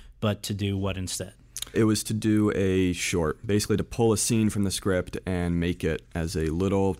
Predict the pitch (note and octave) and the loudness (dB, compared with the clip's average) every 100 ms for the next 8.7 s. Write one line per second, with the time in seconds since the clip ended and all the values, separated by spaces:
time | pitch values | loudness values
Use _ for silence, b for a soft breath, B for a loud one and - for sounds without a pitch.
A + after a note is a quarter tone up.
0 | - - E2+ E2 G2 - F#2+ F2+ - - | -6 -2 -2 0 -2 0 0 0 -2 -2
1 | D#2+ D#2+ D#2 E2 E2 - D#2 - - D#2 | -2 -2 -4 -2 -2 -2 -6 -6 -6 -6
2 | D2+ C#2 C#2+ - - - A2 C3+ A#2+ A2+ | -4 -6 -8 -12 -4 2 4 4 4 4
3 | A2 A2 G2+ A#2 G#2 - F#2 F#2 D2+ F#2+ | 2 2 0 0 0 0 0 0 0 0
4 | F#2 - - F#2 F2 - F#2 - F#2+ G#2+ | 0 -4 -4 -2 -2 -2 -2 0 0 0
5 | F#2 E2 E2 - E2 D#2+ E2 D#2 D#2 - | 0 0 -2 -4 -4 -2 -2 -2 -2 -4
6 | D#2 D2+ F#2 G#2+ F2 F2 G#2+ D#2+ - E2+ | -4 -2 -2 0 -2 -2 -4 -4 -2 -2
7 | D#2+ E2 D#2 E2 F2+ F2 F2+ E2+ - - | -2 -4 -4 -2 -2 -4 -4 -8 -10 -6
8 | D#2+ D#2+ D#2+ D2+ E2 D#2 | -4 -2 -2 -2 -2 -4